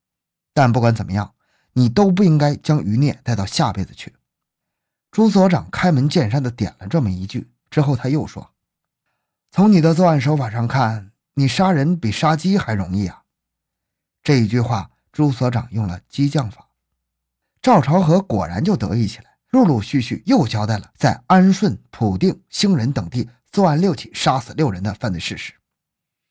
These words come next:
事实上，这六起案件都是赵朝和伙同哥哥赵朝生所为的，但刚开始时，赵朝和却一口咬定是自己一个人所为，赵朝生也矢口否认自己还有余罪尚未交代。如何才能撬开哥哥赵朝生的嘴巴呢？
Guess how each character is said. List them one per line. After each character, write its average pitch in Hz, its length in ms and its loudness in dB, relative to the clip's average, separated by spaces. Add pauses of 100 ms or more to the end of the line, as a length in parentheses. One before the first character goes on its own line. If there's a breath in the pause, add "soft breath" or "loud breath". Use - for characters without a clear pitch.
(180)
事 175 200 0
实 113 140 0
上， 113 240 -4
这 202 140 2
六 131 140 0
起 - 160 -8
案 101 160 0
件 92 320 -6
都 202 120 2
是 165 140 2
赵 165 160 2
朝 120 140 -2
和 117 260 0 (140 loud breath)
伙 104 260 -2
同 123 220 -2
哥 170 140 0
哥 107 200 -8
赵 120 220 -2
朝 98 240 -6
生 165 260 -4
所 82 220 -10
为 82 180 -14
的， - 140 -12 (460)
但 143 180 2
刚 151 180 0
开 151 140 0
始 - 160 -8
时， 92 260 -8 (120)
赵 185 120 4
朝 139 140 0
和 127 140 0
却 - 220 -6
一 202 100 2
口 120 160 0
咬 117 140 -2
定 - 180 -6 (100)
是 - 160 -4
自 151 140 -2
己 82 120 -10
一 92 100 -4
个 139 120 0
人 98 140 -4
所 - 160 -10
为， 92 240 -14 (240)
赵 185 160 4
朝 143 160 -2
生 170 240 0
也 98 160 -2
矢 - 260 -2
口 190 140 2
否 - 200 -8
认 113 220 -2
自 - 140 -4
己 107 80 -4
还 120 160 -6
有 110 100 -2
余 98 180 -4
罪 165 220 -4
尚 101 240 -4
未 85 80 -14
交 107 180 -6
代。 110 220 -8 (720)
如 120 240 -2
何 113 240 -2
才 117 160 -4
能 117 120 0
撬 123 180 -4
开 101 180 -8
哥 139 260 -2
哥 110 260 -6
赵 107 180 0
朝 95 200 -4
生 165 180 -2
的 143 80 -2
嘴 - 240 -14
巴 87 120 -18
呢？ 98 220 -6